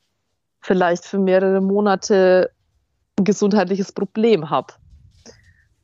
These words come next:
Ja, aber ich muss sagen, es lief halt auch echt gut. Ähm, klar, äh, ich hab dann keine dreißig Kilometer Läufe mehr gemacht, aber ich bin dann vor dem Marathon noch, äh, einen Halbmarathon gelaufen und noch mal dreiundzwanzig.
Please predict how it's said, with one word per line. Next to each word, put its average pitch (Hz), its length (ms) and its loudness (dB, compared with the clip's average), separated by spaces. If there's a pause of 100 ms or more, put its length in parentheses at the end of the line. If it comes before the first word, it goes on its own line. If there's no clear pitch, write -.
(720)
Ja, 185 160 2
aber 165 160 -6
ich - 140 -14
muss 208 120 -12
sagen, 208 280 -6
es - 160 -12
lief 208 220 -8
halt 208 200 -2
auch 180 200 -2
echt - 280 -6
gut. 233 400 -2
Ähm, 175 380 -2 (100)
klar, 170 320 0 (100)
äh, 139 380 0
ich - 180 -10
hab 175 100 -6
dann 165 160 -2
keine 170 240 -2
dreißig 170 380 -4
Kilometer 185 500 -2
Läufe 165 360 0
mehr 170 180 -2
gemacht, 180 460 -4
aber 170 180 -2
ich - 160 -12
bin 190 200 -2
dann 180 220 -2
vor 190 320 -2
dem 190 280 0
Marathon 190 720 0
noch, 180 440 -2
äh, 175 260 2
einen 170 240 -2
Halbmarathon 233 720 0
gelaufen 220 600 0
und 202 100 2
noch 190 140 -2
mal 185 140 0
dreiundzwanzig. 185 1200 -2